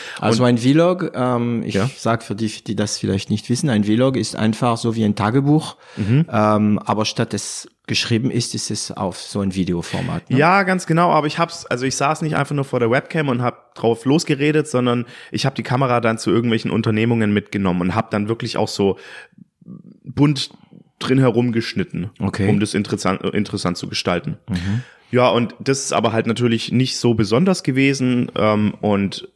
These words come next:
Speaker 2: dann hab ich gedacht, okay, was fällt mir denn noch ein, was man Cooles machen könnte? Und dann hatte ich unter anderem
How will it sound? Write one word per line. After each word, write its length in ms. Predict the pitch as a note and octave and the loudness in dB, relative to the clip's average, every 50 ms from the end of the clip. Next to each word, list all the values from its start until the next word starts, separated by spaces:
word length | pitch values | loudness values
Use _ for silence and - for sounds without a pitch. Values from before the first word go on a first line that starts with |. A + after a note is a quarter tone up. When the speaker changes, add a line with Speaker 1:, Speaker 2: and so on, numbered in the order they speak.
| - - | -16 -12
Speaker 2:
dann 340 | - A#2 G#2+ F#2+ G2 F#2+ - | -6 -4 -2 0 0 0 -2
hab 140 | F2+ G2+ G2 | -2 -2 -2
ich 120 | G2+ - | -2 -2
gedacht, 200 | G#2+ F#2+ - - | -4 -4 -4 -6
okay, 360 | F2 - A#2 A#2+ B2 A2+ - - - | -6 -2 0 2 2 2 0 -4 -4
was 220 | F2+ G2+ - - | -4 -4 -4 -4
fällt 240 | - - A#2 G#2+ - | -2 0 0 0 0
mir 60 | A2 | 0
denn 140 | G2 G2+ G#2+ | 0 0 0
noch 140 | B2 C3 - | 0 0 0
ein, 180 | C3+ A#2+ G#2+ | 0 0 0
was 160 | A#2 A#2 - A#2+ | 0 -2 -2 -2
man 100 | A2+ A2+ | -4 -2
Cooles 320 | - - B2+ A#2+ A#2 A2+ | 0 2 2 2 2 0
machen 240 | B2 B2 B2 B2 A2+ | 0 -2 -2 -2 -2
könnte? 340 | A#2+ A#2+ A#2 A2+ A#2 A#2 A#2 - - - - - - _ _ _ _ - | 0 0 0 2 0 0 -2 -6 -16 -20 -20 -20 -20 _ _ _ _ -4
Und 160 | B2 A#2 A2 | -2 0 2
dann 220 | A2 G#2+ A2 A2+ | 2 2 2 2
hatte 140 | B2+ C3 - | 0 -2 -2
ich 80 | - - | -2 -2
unter 220 | B2+ B2 B2 - | 0 0 2 2
anderem 420 | G#2+ G#2+ A2+ B2+ C3+ D3 D3+ D3+ | 0 0 0 0 2 2 0 0